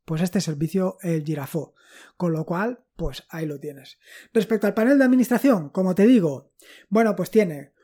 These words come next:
un proceso para limpiar aquellos archivos que se han caducado,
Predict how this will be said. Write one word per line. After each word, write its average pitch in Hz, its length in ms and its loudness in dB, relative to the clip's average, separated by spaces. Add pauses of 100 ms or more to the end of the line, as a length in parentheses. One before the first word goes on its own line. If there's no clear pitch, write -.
(260)
un 220 320 4
proceso 214 440 0
para 165 180 -8
limpiar 196 380 -2
aquellos 180 400 -4
archivos 175 360 -2
que 185 100 -6
se 180 60 -8
han 185 80 -6
caducado, 233 600 -2